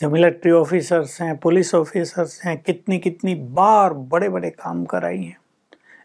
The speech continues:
एवरेस्ट की चोटी पर पहुंच गई। जो काम पुरुष नहीं कर पाते वो उन बहनों ने कर दिखाए। मनोबल, इसलिए अपने मनोबल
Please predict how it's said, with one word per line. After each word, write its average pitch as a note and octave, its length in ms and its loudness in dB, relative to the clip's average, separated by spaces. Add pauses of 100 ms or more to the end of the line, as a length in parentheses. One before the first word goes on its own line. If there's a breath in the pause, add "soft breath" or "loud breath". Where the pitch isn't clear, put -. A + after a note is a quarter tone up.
(120)
एवरेस्ट D#3 460 -2
की E3 140 -8
चोटी F3 500 -2
पर D#3+ 220 -8
पहुंच D3+ 380 -10
गई। D#3+ 340 -8
जो C#3 220 -6
काम F3+ 340 -2
पुरुष G3+ 440 2
नहीं F#3 220 -2
कर - 180 -4 (120)
पाते E3 380 -4
वो D#3 200 -2
उन C#3+ 140 -6
बहनों C#3 320 -4
ने G3 120 -4
कर F3+ 180 -8
दिखाए। D#3 560 -10 (600 loud breath)
मनोबल, C3+ 960 -6 (1400 loud breath)
इसलिए B3 280 6
अपने G#3 280 2
मनोबल G#3+ 720 4